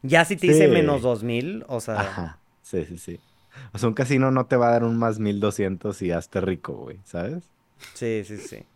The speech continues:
Speaker 2: Nada más porque sí.
Speaker 1: Pero,
Speaker 2: No.
Speaker 1: a-, Alex, estás en todo el derecho de apostar todo a Killers of the Flower Moon y nunca sabes, güey.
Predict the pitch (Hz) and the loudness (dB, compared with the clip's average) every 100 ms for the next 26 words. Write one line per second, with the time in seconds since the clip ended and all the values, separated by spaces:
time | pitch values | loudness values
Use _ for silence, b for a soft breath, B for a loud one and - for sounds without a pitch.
0 | - 101 98 92 87 98 - 131 117 135 | -6 -2 0 -2 -4 -8 -6 -2 2 4
1 | 135 127 120 113 113 _ - _ - 139 | 4 4 2 0 -8 _ -20 _ -6 -2
2 | 143 143 147 139 - 127 135 127 147 147 | 0 2 4 2 0 -4 -2 -2 -2 -2
3 | 147 139 131 123 123 117 123 120 127 135 | -2 -2 -2 -2 -4 -4 -2 2 2 2
4 | 131 127 120 117 113 113 - 127 123 117 | 2 0 -2 -2 -2 -4 -4 0 0 0
5 | 110 107 104 98 117 113 - 113 104 120 | -2 -2 -4 -6 -8 -8 -8 -8 -4 -2
6 | 120 110 117 113 110 113 110 107 110 107 | -2 -4 -6 -8 -8 -10 -10 -6 -6 -6
7 | 123 196 110 101 117 - - - 190 | -10 -12 -12 -12 -14 -14 -16 -16 -18